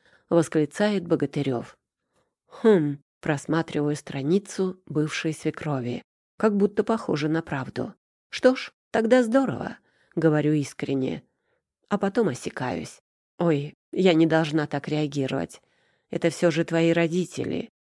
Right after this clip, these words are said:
Я и без того за этот год несколько раз себя корила за то, что ты с ними не общаешься". "Не нужно", останавливает меня Стас. "Это моё решение, не твоё.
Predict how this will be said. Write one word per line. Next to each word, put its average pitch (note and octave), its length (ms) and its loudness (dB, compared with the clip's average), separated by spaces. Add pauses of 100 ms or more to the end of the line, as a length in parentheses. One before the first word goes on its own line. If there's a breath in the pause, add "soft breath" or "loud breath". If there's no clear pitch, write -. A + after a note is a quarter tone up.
(140)
Я F3+ 180 4
и E3+ 80 6
без F3 200 0
того G#3 320 4
за D3+ 120 -2
этот C#3+ 300 -2
год F#3 340 0 (140)
несколько G3+ 560 2
раз A3 240 -2
себя C#3+ 300 -4
корила C3 600 -4 (120)
за F#3+ 220 4
то, F#3 160 -2
что F3+ 200 -2
ты F#3 120 0
с F3+ 100 -6
ними F3 240 4
не D#3+ 140 2
общаешься". - 880 -6 (540)
"Не F3+ 180 6
нужно", D3 500 -2 (260)
останавливает D3+ 840 -2
меня D3+ 240 0
Стас. - 520 -10 (260)
"Это A3 220 2
моё A3+ 260 4
решение, - 720 -6 (320)
не G3 200 4
твоё. F3 440 0